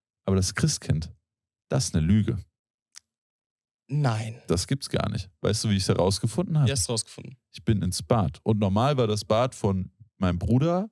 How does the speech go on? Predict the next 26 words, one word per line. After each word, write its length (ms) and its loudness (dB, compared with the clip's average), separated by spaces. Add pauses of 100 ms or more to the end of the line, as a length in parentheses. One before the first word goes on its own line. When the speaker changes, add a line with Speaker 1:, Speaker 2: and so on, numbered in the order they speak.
Speaker 1:
meinem 160 -2
Papa 260 2
und 220 -2
mir 340 2
oben 400 -2 (140)
Speaker 2:
Mhm. 320 -2 (140)
Speaker 1:
und 160 -2
das 80 0
von 140 0
meiner 180 2
Mom 260 0
unten. 360 -2 (1500)
Und 120 2
ich 140 0
wollte 220 4
aber 160 2
nur 180 2
schnell, 280 0 (180)
äh, 180 4
Hände 260 4
waschen 260 -4
gehen, 280 -2 (640)
bin 140 -2
ins 220 -4
Bad 280 -2
reingelaufen. 680 -2